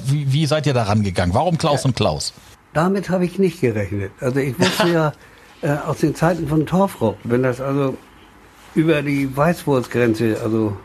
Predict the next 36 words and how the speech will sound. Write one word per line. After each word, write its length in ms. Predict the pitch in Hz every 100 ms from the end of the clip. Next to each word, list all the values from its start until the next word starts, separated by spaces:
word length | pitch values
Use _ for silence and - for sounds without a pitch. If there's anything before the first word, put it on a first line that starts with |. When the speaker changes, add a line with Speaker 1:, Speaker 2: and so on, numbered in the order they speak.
| - - - - - - -
Speaker 2:
geht, 280 | 120 120 143 - - - - - - - - -
dann 160 | 131 131
interessiert 720 | 113 170 - 143 131 180 160
das 160 | 135 120
nicht 180 | 110
mehr, 160 | 113 110
so 140 | 113
Dialektmusik. 880 | 113 123 120 131 131 113 107 98 95 - - - - -
Aber 240 | 151 160
ich 140 | 160
wusste 260 | 190 185 175
ja, 160 | 175 175
das 200 | 165 160
wird 180 | 185
hier 180 | - 165
in 120 | 139
Dort-, 320 | 151 165 165 165
Norddeutschland 720 | 175 190 185 180 160 170 160
wird 160 | 160
das 80 | 156
hier 160 | 143 143
ganz 260 | 147 143
gut 180 | - 123
losgehen. 680 | 127 160 160 170 170 170 - -
Und 440 | 165 165 - 135 127
gedacht 400 | 131 139 156 -
war 140 | 196 196
das 220 | 175 -
eigentlich 480 | 127 123 131 175 165 - - - - -
als 280 | 151 - -
L-P-Füller. 880 | 175 143 139 208 208 - 147 113 104 - - - - - - -
Es 160 | 120
fehlte 380 | - 196 190 156
noch 180 | 120 104
ein 160 | 117
Lied. 260 | 104 104